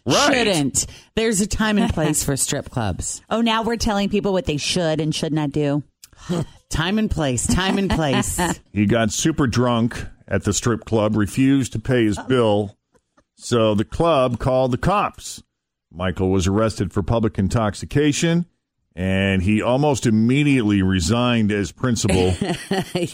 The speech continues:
Speaker 2: Yeah.
Speaker 1: He'd been the principal there for five years.
Speaker 2: Mm.
Speaker 1: He'd come from another school where he resigned after one hundred twenty thousand dollars in Hurricane Katrina recovery donations were misused.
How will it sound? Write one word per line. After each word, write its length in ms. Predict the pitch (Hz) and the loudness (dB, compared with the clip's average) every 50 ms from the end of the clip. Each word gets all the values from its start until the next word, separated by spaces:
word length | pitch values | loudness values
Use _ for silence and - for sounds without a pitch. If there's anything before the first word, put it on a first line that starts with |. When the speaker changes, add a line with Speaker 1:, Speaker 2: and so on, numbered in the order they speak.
| - | -6
Speaker 2:
Yeah. 160 | 160 160 - 120 - _ - - - - - - - 156 - - _ - | -4 -4 -4 -6 -6 _ -6 -6 -6 -8 -8 -8 -8 -6 -8 -8 _ -4
Speaker 1:
He'd 200 | 101 110 113 95 | -2 0 0 2
been 180 | 110 151 190 190 | 2 2 2 2
the 60 | 139 | 0
principal 460 | - - 110 107 95 - - 92 95 | 0 0 -2 0 0 0 0 0 0
there 240 | 87 98 98 101 101 | 2 2 2 2 0
for 140 | - - 104 | 0 -2 -2
five 380 | - - 131 127 127 127 123 | -2 0 0 2 2 2 2
years. 460 | 135 160 185 196 170 120 90 73 - - | 2 4 4 4 4 2 0 -2 -2 -2
Speaker 2:
Mm. 560 | 180 185 190 196 196 185 180 170 165 160 156 | 0 2 2 4 4 4 4 4 2 2 2
Speaker 1:
He'd 160 | 123 98 - | 0 -2 -2
come 300 | - 120 120 123 120 120 | -2 0 0 2 0 0
from 520 | - - - 123 117 113 113 113 110 110 | 0 -2 -2 -2 0 0 2 2 2 2
another 400 | 110 110 107 123 139 170 190 170 | 2 2 2 2 2 2 2 0
school 560 | - - - - 131 123 117 117 113 113 110 107 | 0 0 0 0 2 4 4 4 4 4 4 4
where 240 | 110 107 104 104 | 2 2 2 2
he 160 | 95 95 110 113 | 2 2 0 2
resigned 800 | 110 113 110 101 92 117 123 127 127 131 131 131 127 123 - - _ _ _ _ - | 2 2 2 2 2 2 2 2 2 2 4 4 2 2 0 -6 _ _ _ _ -4
after 460 | 107 113 117 117 - - 135 117 113 | -2 0 0 -2 -2 -2 0 0 0
one 300 | 110 98 107 127 143 151 151 | 0 0 0 0 2 2 2
hundred 420 | 135 143 156 147 143 143 135 107 | 2 2 2 2 0 0 0 -2
twenty 480 | - - - 147 143 139 - - 143 131 | -2 -2 -2 0 0 0 0 -2 -2 -2
thousand 540 | - - 147 135 139 139 135 117 135 123 120 | -2 0 0 2 2 2 0 0 0 0 2
dollars 480 | 127 127 127 127 127 127 120 104 104 | 2 2 2 2 2 0 0 0 -2
in 80 | 113 104 | -2 -2
Hurricane 600 | 98 95 123 127 127 123 107 - 135 123 117 113 | -2 -2 -4 -4 -2 -4 -4 -6 -6 -4 -4 -4
Katrina 600 | 107 - 110 85 - - - 135 135 131 127 127 117 | -6 -8 -10 -12 -12 -12 -8 -4 -2 0 0 0 0
recovery 600 | 110 110 95 - - 143 147 139 135 127 113 101 | 0 0 -2 -2 0 0 0 2 2 2 2 2
donations 680 | 87 101 92 90 87 85 85 82 76 - 82 80 67 73 | 2 2 2 2 2 2 2 0 0 -2 -2 -2 -2 0
were 160 | 76 80 80 | 0 2 2
misused. 800 | 78 78 71 - - - 82 78 73 67 62 57 55 - - | 2 0 0 -2 -4 -4 -2 -2 -2 -2 -4 -8 -12 -16 -20